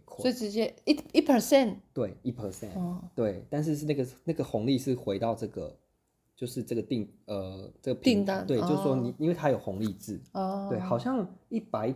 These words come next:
Speaker 1: 点等于一块钱，它有类似这种，我有点不太确定。反正它是回到这个
Speaker 2: 嗯。
Speaker 1: 一休。
Speaker 2: 嗯。
Speaker 1: 对，我，我可能之后要去查一下，因为我不太确定。但我知道它有这个回馈。
Speaker 2: 嗯。
Speaker 1: 然后线上刷卡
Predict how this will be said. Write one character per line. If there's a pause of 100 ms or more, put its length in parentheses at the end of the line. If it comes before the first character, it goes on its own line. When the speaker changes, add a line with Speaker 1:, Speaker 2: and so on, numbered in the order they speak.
(120)
Speaker 1:
点 (840)
等
于
一
块
钱，
它
有
类
似
这
种， (160)
我
有
点
不
太
确
定。
反
正
它
是
回
到
这
个 (280)
Speaker 2:
嗯。 (220)
Speaker 1:
一
休。 (260)
Speaker 2:
嗯。
Speaker 1:
对，
我，
我
可
能
之
后
要
去
查
一
下，
因
为
我
不
太
确
定。
但
我
知
道
它
有
这
个
回
馈。 (220)
Speaker 2:
嗯。
Speaker 1:
然
后
线
上
刷
卡